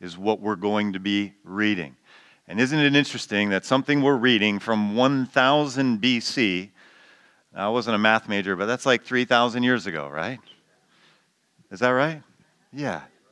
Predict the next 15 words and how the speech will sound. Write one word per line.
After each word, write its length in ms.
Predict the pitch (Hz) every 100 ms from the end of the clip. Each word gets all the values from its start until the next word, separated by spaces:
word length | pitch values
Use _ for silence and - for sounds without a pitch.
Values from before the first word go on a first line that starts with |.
| -
that's 160 | 165
a 80 | 147
long 760 | 104 90 104 131 165 180 180 180
time 300 | 156 170 151
ago. 300 | 92 71 64 _ _ _ _ _ _ _ _ _ _ _
But 140 | 110 107
the 80 | 127
Bible 300 | 135 170 175
tells 260 | 156 131
us 140 | 135 -
that 160 | 117
all 360 | 110 131 208 226
Scripture 540 | - - 165 - 131
is 140 | 113 98
God-breathed. 800 | 113 113 101 127 101 80 _